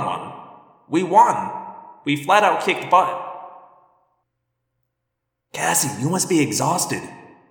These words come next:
Tobias said, swooping low and slow above us. "Not anymore,"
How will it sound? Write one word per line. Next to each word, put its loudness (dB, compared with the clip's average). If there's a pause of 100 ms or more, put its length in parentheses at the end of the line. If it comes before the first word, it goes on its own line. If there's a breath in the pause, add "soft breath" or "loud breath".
(260)
Tobias -6
said, -8 (160)
swooping -4
low -2
and -8
slow -2
above -4
us. -8 (1300)
"Not -2
anymore," 2